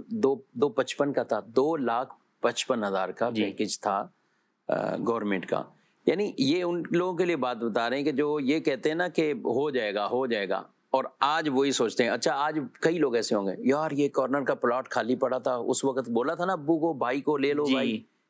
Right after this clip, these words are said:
Speaker 1: نہیں لیا نا تم نے۔" اچھا، کسی نے گاڑی ہے تو وہ گاڑی اس کے ذہن میں پھنسی ہوئی، "یار اس وقت اتنی کی تھی، اب دیکھو کتنے کی ہوگی۔"
Speaker 2: ایسے۔
Speaker 1: تو یہ سارے معاملات بڑھتے گئے۔ اب دو ہزار پندرہ، پندرہ میں دو لاکھ پچپن کا،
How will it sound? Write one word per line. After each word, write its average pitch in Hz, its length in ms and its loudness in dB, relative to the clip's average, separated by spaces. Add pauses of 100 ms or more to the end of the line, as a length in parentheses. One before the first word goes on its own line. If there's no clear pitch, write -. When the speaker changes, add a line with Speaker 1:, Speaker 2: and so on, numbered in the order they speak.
Speaker 1:
نہیں 156 200 4
لیا 170 180 2
نا 180 100 0
تم 160 220 0
نے۔" 135 100 0 (400)
اچھا، 160 260 0
کسی 151 280 0
نے 180 80 2 (100)
گاڑی 156 280 2
ہے 190 60 2
تو 190 140 0
وہ 165 140 2
گاڑی 135 240 2
اس 143 140 0
کے 160 80 4
ذہن 151 180 0
میں 147 100 2
پھنسی 139 300 0
ہوئی، 139 160 4
"یار 139 160 0
اس 135 160 -2
وقت 143 220 0
اتنی 151 320 2
کی 147 120 2
تھی، 143 260 2
اب 123 200 -2
دیکھو 131 200 2
کتنے 123 340 0
کی 117 140 2
ہوگی۔" 104 140 0
Speaker 2:
ایسے۔ - 140 -2
Speaker 1:
تو 175 80 2
یہ 196 120 4
سارے 160 400 0
معاملات 196 380 -2
بڑھتے 175 400 0
گئے۔ 117 120 0 (640)
اب 127 140 -2
دو 110 80 2
ہزار 151 140 0
پندرہ، 117 500 -2
پندرہ 139 460 0
میں 135 360 0 (640)
دو 131 320 2
لاکھ 110 400 -2
پچپن - 440 -2
کا، 98 160 -2